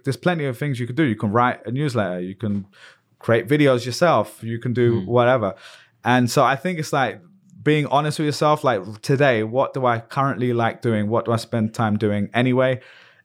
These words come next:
Speaker 1: And write those down. 'Cause at first you might think, "Well, I like talking to people and I like football. Like, what, where's this going?" But, like, just having that written down. And then when you can,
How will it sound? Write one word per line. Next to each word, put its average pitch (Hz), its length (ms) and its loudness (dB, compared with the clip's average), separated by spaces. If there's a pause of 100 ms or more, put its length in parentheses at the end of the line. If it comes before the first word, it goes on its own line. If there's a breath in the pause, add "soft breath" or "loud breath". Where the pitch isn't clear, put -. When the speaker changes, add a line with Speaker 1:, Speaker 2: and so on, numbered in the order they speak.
(120)
Speaker 1:
And 120 320 0
write 143 240 0
those 127 160 -2
down. 110 300 -2
'Cause 120 180 -6
at 101 240 -2
first 151 460 -2
you 131 160 -6
might 131 260 0
think, 127 240 -2
"Well, 120 400 -4
I 110 120 0
like 117 340 -2
talking 127 300 -4
to 117 60 -8
people 135 280 -2
and 117 100 2
I 110 40 2
like 107 200 0
football. 135 640 0
Like, 113 320 0
what, 113 200 0 (280 loud breath)
where's 127 220 4
this 127 120 -6
going?" 143 360 2
But, 117 240 0
like, 120 180 0
just 156 180 -4
having 156 300 -2
that 117 160 -4
written 117 240 -4
down. 127 320 0 (640 loud breath)
And 135 140 0
then 170 180 2
when 165 220 2
you 170 100 -2
can, 147 220 -4